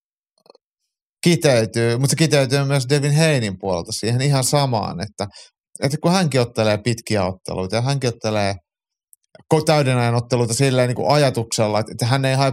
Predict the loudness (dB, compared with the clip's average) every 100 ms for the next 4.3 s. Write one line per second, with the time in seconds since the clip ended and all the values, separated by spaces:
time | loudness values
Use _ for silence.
0 | -2 -2 0 0 0 -2 -2 0 0 0
1 | -2 -2 0 0 -2 -8 _ -4 -2 0
2 | 0 0 0 -2 -2 -4 -6 _ -2 -2
3 | 0 0 0 2 2 2 0 -2 -4 -4
4 | -4 -4 -4